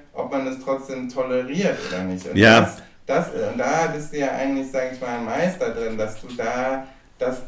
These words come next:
Speaker 1: das kannst du ja. Und da
Speaker 2: Ja,
Speaker 1: finde ich,
Speaker 2: da,
Speaker 1: kann man
Speaker 2: auch ehrlichen Herzens.
Speaker 1: Genau.
Speaker 2: Also, verstehst du, ich wollte, was ich sagen wollte ist, ähm, ich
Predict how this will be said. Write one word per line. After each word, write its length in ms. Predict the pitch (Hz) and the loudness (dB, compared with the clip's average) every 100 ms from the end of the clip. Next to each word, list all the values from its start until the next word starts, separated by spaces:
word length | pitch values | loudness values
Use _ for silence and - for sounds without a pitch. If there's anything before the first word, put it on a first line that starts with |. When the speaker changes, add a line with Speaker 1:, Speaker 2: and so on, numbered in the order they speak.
| - | 0
Speaker 1:
das 220 | 127 127 | 0 0
kannst 440 | - 165 185 - | -2 0 0 -2
du 40 | - | -12
ja. 140 | - | -10
Und 480 | - - - - - | -10 -10 -6 -4 0
da 60 | 117 | 8
Speaker 2:
Ja, 180 | 151 180 | 12 12
Speaker 1:
finde 120 | 160 | 10
ich, 60 | 95 | 6
Speaker 2:
da, 140 | 117 | 6
Speaker 1:
kann 160 | 127 131 | 6 4
man 240 | 156 160 - | 2 0 6
Speaker 2:
auch 220 | 151 - | 6 8
ehrlichen 440 | 165 170 160 139 131 | 10 10 10 6 6
Herzens. 560 | 165 175 - 67 143 | 6 4 -4 -8 -6
Speaker 1:
Genau. 420 | 156 156 147 120 - - - | -4 -2 -2 -4 -8 -18 2
Speaker 2:
Also, 300 | 117 127 135 | 6 8 8
verstehst 480 | 127 135 135 151 151 | 8 4 6 6 6
du, 280 | 143 120 127 - - | 6 6 2 0 -4
ich 220 | 117 - | -2 6
wollte, 420 | 151 170 170 139 139 - - - - | 8 10 8 4 4 -10 -18 -10 0
was 300 | 120 156 156 | 6 6 6
ich 120 | 143 | 4
sagen 280 | 147 147 147 | 6 6 8
wollte 260 | 139 143 | 8 6
ist, 340 | 113 139 131 - - - - - - - - - | 4 4 2 -8 -20 -20 -20 -20 -20 -20 -20 0
ähm, 460 | 120 113 113 117 107 - - _ - - _ _ _ _ _ _ _ _ - _ - | 6 6 6 2 -4 -14 -20 _ -20 -20 _ _ _ _ _ _ _ _ -20 _ -6
ich 280 | - - | -6 -6